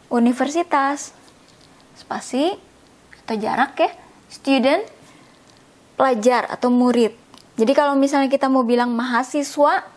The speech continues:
di bahasa Inggris itu mahasiswa,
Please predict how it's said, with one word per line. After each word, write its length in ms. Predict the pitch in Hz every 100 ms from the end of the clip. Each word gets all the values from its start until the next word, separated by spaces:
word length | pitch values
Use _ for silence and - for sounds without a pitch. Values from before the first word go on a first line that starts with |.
| - _ _ _ _ _ _ _ _ _ _ _ -
di 160 | 220
bahasa 320 | 208 240 247
Inggris 320 | 262 254 247 233
itu 240 | 226 330 392 - - - - _ _ _ _ _ _ _ -
mahasiswa, 720 | 233 233 233 233 - 294 311